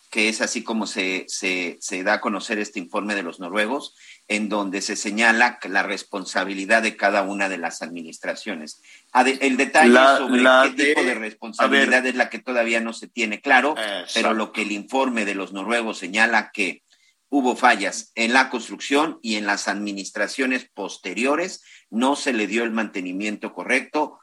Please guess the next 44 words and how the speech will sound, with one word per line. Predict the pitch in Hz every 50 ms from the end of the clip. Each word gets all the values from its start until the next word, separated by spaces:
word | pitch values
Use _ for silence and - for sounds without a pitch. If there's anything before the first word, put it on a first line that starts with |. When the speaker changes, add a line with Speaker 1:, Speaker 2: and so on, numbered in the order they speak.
| _ _
Speaker 1:
por | _ - 98 95
lo | 98 98 -
tanto, | - 123 123 127 127 - 139 135 127 -
no | 113 113 113 110
pudieron | 107 107 107 113 117 113 110 107
identificar | 101 95 87 85 - 92 - 90 - - 107 104 101
las | 101 92 87 - -
fallas | 117 110 110 107 113 110 98 -
de | 87 87 85
origen. | 85 87 85 - - - - _ _ - _ _ _
Eso | - 185 175 170 165
es | 151
lo | 131 117
que | - 120 107
dice | 120 120 110 - 127 113
el | 104 101
informe, | 98 95 95 - - 117 104 95 95 87 - - _ _
literal. | - 101 107 104 95 - 117 143 156 135 98
El | 92 85
informe | 85 - - 120 127 139
dice | 139 135 127 - 147 147 143 - - - _ _ _
que | - - 95
se | - - 92 -
cayó | - 90 87 101 117 123 131 -
porque | 127 - - -
estuvo | - - - 139 139
mal | 127 127 123 120
construido | 139 139 131 - 175 175 151 139 135 147 156 151 - - - _ _
y | - - 107
porque | - 101 95 - -
las | 95 95 90 -
administraciones | 98 87 90 92 87 87 82 - - 85 87 - 120 120 120 120 113
posteriores | - 123 113 - - 143 131 135 135 127 127 139 135 - - _ _ _ _
no | 95 101 113
identificaron | 120 123 127 117 113 123 110 123 120 131 127 123 120 117
esas | 113 - 127 123
fallas | - 139 123 107 107 131 139 - - - -
y | 147 139
no | 120 113
le | 104 90
dieron | 101 101 98 92 98
el | 98
mantenimiento, | 92 101 98 - 104 98 101 107 104 98 92 - -
señor. | - - - -